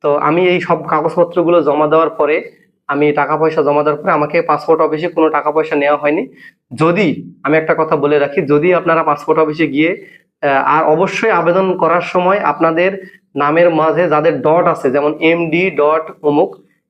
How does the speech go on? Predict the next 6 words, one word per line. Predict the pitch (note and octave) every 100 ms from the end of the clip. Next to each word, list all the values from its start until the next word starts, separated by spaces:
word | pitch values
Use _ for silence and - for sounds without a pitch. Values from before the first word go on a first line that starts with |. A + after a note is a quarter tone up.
| -
এই | C3
ডট | B2+ D#3+ F#3+ -
চিহ্নগুলো | - F3 E3+ D#3+ D#3+
আপনারা | D#3+ E3 D#3+ E3 -
উঠাই | D#3 D3+ C#3
দিবেন। | C3 A#2 G#2+